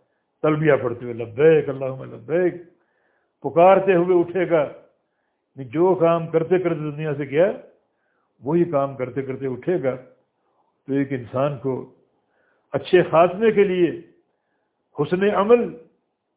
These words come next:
کے قانون پر توجہ دینی چاہیے، اچھائیاں کرے، اچھے اعمال کرے۔ نبی علیہ السلام کی حدیث ہے، "اذا اراد اللہ بعبد خیرا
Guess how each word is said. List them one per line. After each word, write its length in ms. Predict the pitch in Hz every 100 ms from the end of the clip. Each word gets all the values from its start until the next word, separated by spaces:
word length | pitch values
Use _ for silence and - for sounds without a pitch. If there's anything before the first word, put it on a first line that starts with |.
| _ _ _ _ _
کے 80 | 135
قانون 480 | 139 135 139 151 143
پر 120 | 139
توجہ 380 | 135 143 147 170
دینی 260 | 151 151
چاہیے، 400 | 135 135 139 127 117 _ _ _ _ _ _ _
اچھائیاں 500 | 127 - 151 160 160
کرے، 200 | 131 143
اچھے 440 | 135 - 151 143 -
اعمال 400 | 135 131 156 196 -
کرے۔ 240 | 165 160 - - _ _ _ _ _ _ _ _ 143
نبی 140 | 151
علیہ 100 | 147
السلام 340 | 127 135 135
کی 120 | 135 123
حدیث 340 | 120 151 120
ہے، 140 | 135 - - _ _ _ _ _ _ -
"اذا 180 | 131 135
اراد 340 | 143 139 143 143
اللہ 180 | 165
بعبد 540 | 175 175 165 160 165 165
خیرا 280 | 202 214